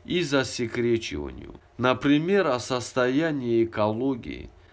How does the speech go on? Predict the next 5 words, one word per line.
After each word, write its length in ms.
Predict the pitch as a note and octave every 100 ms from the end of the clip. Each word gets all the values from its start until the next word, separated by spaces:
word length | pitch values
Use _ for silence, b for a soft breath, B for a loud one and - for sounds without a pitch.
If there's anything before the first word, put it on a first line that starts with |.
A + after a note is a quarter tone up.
| b -
здравоохранения, 1700 | A2 A#2 C#3 E3 D3+ B2 A2 A2 A2 A2 A2 A#2 C3 A2+ C#2 D#2 - b -
санитарии, 1300 | - D3+ E3 D3 A#2+ A#2+ A#2+ A#2 D3 D3+ A2 C2 - b A#2+
демографии, 1200 | A#2+ E3 D3+ A#2+ G#2 A2 B2 C3 - F2 E2+ - b b
образования, 1300 | - A#2+ A#2 A#2 G#2+ A#2 A2 B2 C3+ B2 F#2 - - b b -
культуры, 880 | B2+ A#2+ A2+ - C3+ C#3+ A2 D2